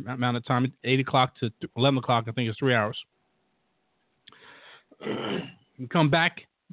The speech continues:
the second day. It's round two and three, um, and then on, uh, they finish up early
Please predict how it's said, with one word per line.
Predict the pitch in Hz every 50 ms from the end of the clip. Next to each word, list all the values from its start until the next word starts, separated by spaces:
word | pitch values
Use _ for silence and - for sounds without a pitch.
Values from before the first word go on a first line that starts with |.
| - _ _ -
the | 143 117 113
second | - 185 170 - 170 143
day. | 135 127 123 147 160 _ _ _ _ _ _ _ _ _ _
It's | - 131 120 110
round | 131 147 143 147 139 131 -
two | - 185 170 156
and | 139 135 -
three, | 147 151 143 147 151 - _ _ _ _ - -
um, | 120 113 110 107 104 101 101 98 98 98 - _ _ _ _ _ _ _ _ _ _ _ _ _ _ _ _ _ _ _ _ _ _ _ _ _ _ -
and | 131 147
then | 151 151 151 147 151 151
on, | 143 147 143 143 143 131
uh, | 135 139 139 131 127
they | 127 143 139
finish | - - 175 175 160 - -
up | 160 156 - -
early | 147 165 156 143 147 151 151